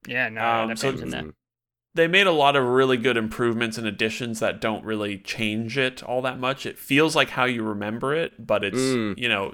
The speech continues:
Speaker 2: so much better than it was.
Speaker 1: Yeah.
Speaker 2: And, um,
Speaker 3: Mm.
Speaker 2: yeah, yeah, I, I, like, it looked incredible.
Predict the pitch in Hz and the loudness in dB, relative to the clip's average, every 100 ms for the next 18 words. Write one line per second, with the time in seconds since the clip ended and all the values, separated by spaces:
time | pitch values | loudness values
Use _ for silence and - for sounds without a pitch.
0 | 104 - - - 131 131 123 110 - 107 | -6 -8 -6 -2 2 2 2 -2 -2 -2
1 | 107 110 101 90 87 90 92 110 127 139 | 0 -2 -4 -8 -4 -2 0 0 -4 -8
2 | 135 113 107 104 104 101 101 95 95 95 | -6 -2 -2 -2 -4 -2 -2 -2 -6 -10
3 | _ - - _ _ _ _ - 175 226 | _ -14 -14 _ _ _ _ 0 4 4
4 | 151 - 139 143 135 135 131 - - 143 | 2 0 2 2 2 2 0 -4 -8 0
5 | 135 - - 135 123 131 147 - - 113 | 0 0 -8 -8 0 2 2 2 -8 -8
6 | - 117 113 120 135 135 127 | -4 2 4 6 4 4 4